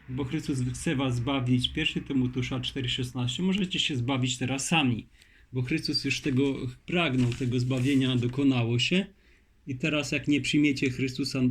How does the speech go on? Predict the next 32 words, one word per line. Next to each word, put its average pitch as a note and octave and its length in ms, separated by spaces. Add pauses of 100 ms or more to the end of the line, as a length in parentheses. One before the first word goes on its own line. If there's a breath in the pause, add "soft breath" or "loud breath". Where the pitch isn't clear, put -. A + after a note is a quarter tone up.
(220)
w - 20
naśladowaniu, C3 760
Pierwszy C3+ 320
Piotra, B2+ 320
drugi A#2+ 200
rozdział, B2+ 320
dwadzieścia A#2 340
jeden A2+ 180
do A2+ 100
dwadzieścia A2 460
pięć, F3+ 400 (800 loud breath)
Objawienie C3 760
czternasty C3+ 540
rozdział B2+ 400
od A#2 140
jeden B2 260
do B2 120
pięć, F3 420
„Mam B2+ 240
iść B2 100
za C3 140
barankiem, C3+ 540
nie C#3 100
za C3 140
kobietą C3 600
Jehową”, D3+ 600 (180)
bo A#2 180
Jehowa B2+ 400
jest B2 140
kobietą, D3+ 560
a A#2 120
Jahwe, C3+ 460